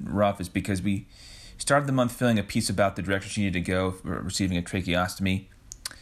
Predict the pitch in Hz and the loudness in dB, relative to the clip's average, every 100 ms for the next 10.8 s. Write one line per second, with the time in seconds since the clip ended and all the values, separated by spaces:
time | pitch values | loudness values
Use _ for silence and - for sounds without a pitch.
0 | - - - 107 92 87 87 87 58 64 | -20 -20 -4 0 2 2 0 -2 -6 -2
1 | 101 95 110 113 110 92 95 113 98 101 | 0 4 4 2 0 -2 -2 0 2 2
2 | 95 87 90 - - - - - - - | 2 2 -2 -4 -6 -16 -20 -20 -20 -20
3 | - - 90 101 110 110 92 113 113 92 | -16 -14 -2 0 0 0 0 0 0 -4
4 | - 87 85 - - - - - - 98 | -2 -2 -4 -6 -8 -12 -20 -10 -2 0
5 | 92 85 87 - - 101 98 92 87 - | 0 -2 -4 -4 0 0 2 0 0 -4
6 | 104 101 95 - 98 90 87 123 123 85 | -2 0 -2 -2 0 0 -2 0 2 0
7 | 90 104 - - - - - - 95 90 | -4 -8 -12 -18 -18 -18 -20 -10 -4 -2
8 | 82 90 95 - 101 98 87 - 92 92 | -2 -2 -4 -2 -2 -2 -2 0 0 0
9 | 95 92 - 98 90 104 92 92 87 92 | -2 -2 -2 -4 -2 -2 -2 -4 -2 0
10 | 98 98 - 82 85 67 85 82 | 2 0 -2 -2 -2 -2 -2 -2